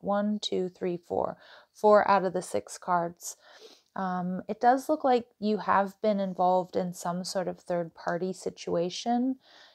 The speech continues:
Now, it is also possible here that you're dealing with somebody with this Queen of Wands in reverse who kind of wants to be single or is a bit of a playboy or a playgirl. Um, someone here who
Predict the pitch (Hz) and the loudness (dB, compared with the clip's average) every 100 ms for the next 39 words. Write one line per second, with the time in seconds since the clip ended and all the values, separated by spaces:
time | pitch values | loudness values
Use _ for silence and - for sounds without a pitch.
0 | - 208 202 196 220 208 214 226 226 233 | -6 0 2 4 4 4 4 4 2 2
1 | - 247 - 214 202 - 196 196 - 185 | -2 -4 -2 -4 -4 -8 -6 -8 -6 -4
2 | 185 180 - - 175 165 180 196 196 190 | -2 -4 -8 -6 -6 -2 -2 -2 -2 -6
3 | - 190 185 185 180 185 180 185 - - | -6 -4 0 2 2 0 -4 -8 -10 -10
4 | 190 190 180 175 175 175 175 175 170 175 | -6 -6 -4 -4 -4 -6 -8 -8 -4 -4
5 | 170 - 190 175 180 180 - _ _ - | -4 -6 0 2 0 -4 -20 _ _ -4
6 | 196 196 175 175 196 - - 214 226 - | 0 0 4 4 4 -2 -6 -4 -6 -4
7 | 233 226 220 220 220 220 220 - 175 175 | -2 0 0 2 4 4 2 0 0 0
8 | 180 185 180 180 185 185 180 - - 196 | -2 -4 -6 -4 -2 -2 -4 -6 2 4
9 | 190 185 185 180 180 180 - - 190 185 | 4 2 2 4 2 0 -2 0 2 2
10 | 180 180 175 170 180 - - - - _ | 0 0 2 2 -2 -10 -20 -20 -20 _
11 | - 180 175 175 180 180 - 196 196 185 | -8 -6 -6 -6 -8 -6 -4 -2 -2 -4
12 | 190 175 180 180 190 180 180 | -4 -2 -2 -4 -2 0 0